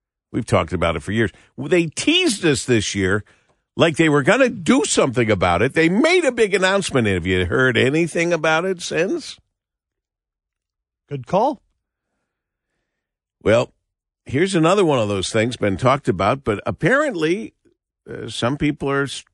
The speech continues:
Speaker 1: believing this talk as the pandemic has completely changed our work lives and our attitudes toward work-life balance. More employees are looking for flexible work arrangements like a,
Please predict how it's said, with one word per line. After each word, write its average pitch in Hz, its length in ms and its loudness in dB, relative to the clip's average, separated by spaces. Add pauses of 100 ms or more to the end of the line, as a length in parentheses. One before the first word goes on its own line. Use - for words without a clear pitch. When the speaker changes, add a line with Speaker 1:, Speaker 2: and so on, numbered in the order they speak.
Speaker 1:
believing 156 920 2
this 120 300 2
talk 98 480 -4 (1000)
as 120 220 2
the 127 80 4
pandemic 123 680 0
has 113 240 0
completely 110 760 -2
changed 117 800 0
our 107 340 -2
work 95 400 0
lives 92 600 -4
and 92 220 -2
our 101 420 -4
attitudes 80 800 -4
toward 90 400 -2 (380)
work-life 76 760 -4
balance. 82 720 -6 (1300)
More 185 300 4
employees 196 800 2
are 127 120 2
looking 143 400 0
for 123 220 0
flexible 139 1000 -2
work 143 340 0
arrangements 113 600 -4
like 117 260 -2
a, 120 240 0